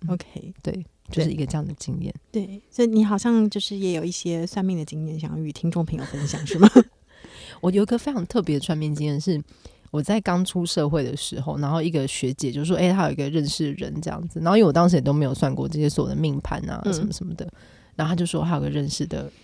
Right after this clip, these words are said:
Speaker 2: 认识的人，然后找她算过，就说，哎，我要不要跟她算这样？所以我就跟那个学姐约在某个地方，我还记得那是在一个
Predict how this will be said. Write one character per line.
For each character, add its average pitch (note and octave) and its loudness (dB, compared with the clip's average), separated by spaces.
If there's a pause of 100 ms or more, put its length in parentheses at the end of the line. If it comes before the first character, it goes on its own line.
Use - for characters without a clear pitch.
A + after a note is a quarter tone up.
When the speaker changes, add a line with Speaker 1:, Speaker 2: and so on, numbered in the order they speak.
Speaker 2:
认 F3 6
识 E3 4
的 D3 2
人， - -6
然 C#3+ -4
后 C#3+ 0
找 D3 -6
她 C3+ -4
算 - -6 (100)
过， - -12 (280)
就 E3 -6
说， E3+ -2
哎， F#3 -2
我 F3+ 4
要 C#3+ 2
不 C#3 -4
要 B2+ -4
跟 - -10
她 A#2+ -10
算 - -8
这 - -12
样？ - -12 (300)
所 - 2
以 G3 6
我 E3+ 4
就 D#3 2
跟 E3+ 2
那 E3+ 0
个 D#3 0
学 D3 -2
姐 C3+ -2
约 D#3 0
在 D3+ 0
某 B2 -6
个 B2 -10
地 D3+ -4
方， C#3+ -2
我 D3 0
还 F3 2
记 B3 0
得 A3 2
那 G#3+ 2
是 A3+ -4
在 G3+ -4
一 G3 -4
个 D#3 -2